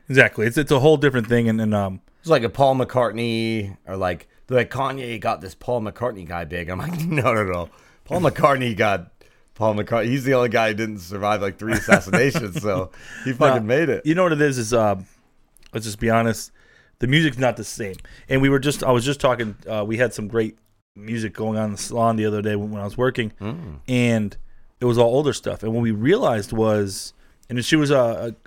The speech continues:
Speaker 1: a, a slightly younger, younger girl in my chair. She was probably, like, twenty-three.
Speaker 2: Mm.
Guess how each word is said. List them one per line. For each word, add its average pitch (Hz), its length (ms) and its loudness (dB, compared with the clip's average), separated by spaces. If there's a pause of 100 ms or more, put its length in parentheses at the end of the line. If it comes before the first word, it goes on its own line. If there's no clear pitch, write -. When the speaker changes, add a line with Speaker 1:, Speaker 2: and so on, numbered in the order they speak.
(100)
Speaker 1:
a, 175 80 -8
a 175 60 -12
slightly 214 360 0
younger, 139 380 0 (300)
younger 127 400 -4
girl 147 180 4
in 135 60 -2
my 110 100 0
chair. 123 380 0 (880)
She - 120 -10
was 123 80 -4
probably, 120 320 2
like, 104 220 -4 (120)
twenty-three. 117 920 -4 (200)
Speaker 2:
Mm. 127 300 -8